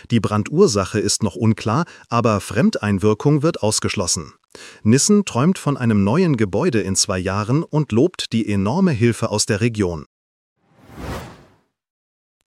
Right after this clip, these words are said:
Husum steht vor einer kleinen Revolution. Ab April zweitausendvierundzwanzig plant Hisham Hage die Eröffnung eines E-Scooter-Verleihs in der Deichstraße.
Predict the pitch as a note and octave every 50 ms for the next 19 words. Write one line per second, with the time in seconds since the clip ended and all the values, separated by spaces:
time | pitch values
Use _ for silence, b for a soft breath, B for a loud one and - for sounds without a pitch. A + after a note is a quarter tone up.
0 | _ _ _ - - G#3 A#3+ G3+ G#2 A2+ G#2+ A#2 D#3+ G3+ - - - E3+ F3 -
1 | - - D#3 - C#3 C#3+ D3 D3 C3+ - - C3 A#2+ C3 C3+ C3+ C3+ B2 F#2 G#2
2 | A#2 A2 A#2 A2 A#2 A#2+ - - E3 D#3 A#2 D2+ C2+ - _ _ _ _ _ -
3 | B2 B2+ - - A#2 - - - E3+ G#3 A3 - - - C#3 C#3+ C#3 - C#3 C3+
4 | A#2+ C3 A#2+ - - C3+ B2+ A#2+ A#2 - - A#2+ A2 A2+ - - F3 G3 - -
5 | - - C#3 B2 B2 B2 - - E3+ F#3+ F3+ - - B2+ A#2 G2 A#2+ D#3+ D#3 C3
6 | F#2 G2+ C3 F#3 B B B B B - C#3 C3+ B2 A#2+ C3 D3 - - G3 G3
7 | F#3+ E3+ - C#3 C#3 C#3+ - - - - F#3 G#3 - - - - A#2 A2+ - A#2
8 | G#2+ - - G2+ F#2 F#2 F#2 A2+ C#3+ - - - C#3 B2+ D3 D#3 C3+ A#2+ G2+ G2
9 | F2+ - - - - F2+ E2+ D#2+ - - C#2+ -